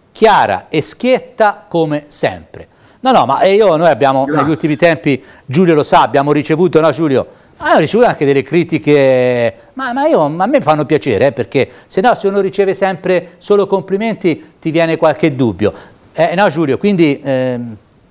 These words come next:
Speaker 1: noi abbiamo sempre detto, vogliamo fa-, non vogliamo essere banali, no? Perché si fa presto a essere banali, si dicono sempre le solite bischerate, si fa contento questo e l'altro,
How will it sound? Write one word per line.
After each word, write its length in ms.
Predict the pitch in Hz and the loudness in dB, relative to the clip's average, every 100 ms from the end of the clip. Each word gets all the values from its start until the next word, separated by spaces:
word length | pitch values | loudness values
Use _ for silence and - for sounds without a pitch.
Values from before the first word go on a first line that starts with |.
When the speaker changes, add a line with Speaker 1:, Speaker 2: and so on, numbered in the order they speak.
| _ _ _ _ | _ _ _ _
Speaker 1:
noi 100 | 247 | 0
abbiamo 180 | 202 175 | 2 2
sempre 300 | 185 180 190 | 0 0 0
detto, 200 | 151 151 | 0 0
vogliamo 260 | 170 190 | 0 0
fa-, 220 | 175 190 175 | 0 0 0
non 140 | 208 | -2
vogliamo 340 | 214 226 262 240 | 0 2 2 0
essere 340 | - 220 208 | 0 -2 0
banali, 500 | 175 143 98 95 85 - _ _ _ | 0 0 -4 -10 -14 -20 _ _ _
no? 240 | 180 175 - - | -2 -2 -6 -20
Perché 200 | - - | -6 -2
si 140 | 175 185 | -2 0
fa 160 | 202 | 0
presto 360 | - 202 147 - | 2 0 0 -2
a 20 | |
essere 220 | 113 127 | -6 -6
banali, 520 | 104 113 101 90 92 85 _ _ | -4 -4 -4 -8 -12 -14 _ _
si 160 | - | -8
dicono 240 | 143 151 160 | -4 -2 -2
sempre 400 | - 165 - 139 | 0 -2 -2 -4
le 80 | 139 | -2
solite 680 | 160 151 135 143 131 120 - - | 0 0 0 -2 0 0 -4 -10
bischerate, 1080 | 131 165 - 233 202 202 202 190 143 113 95 - _ | -2 -2 0 2 4 4 2 0 2 0 -4 -12 _
si 180 | - 120 | -12 -2
fa 180 | 156 | -2
contento 640 | - 156 135 160 156 151 151 | 0 -6 0 0 0 -2 -2
questo 480 | 165 160 - 151 139 | 0 0 0 0 2
e 280 | 135 131 139 | 2 2 0
l'altro, 760 | 180 208 233 - 151 123 104 | 2 2 0 0 2 2 0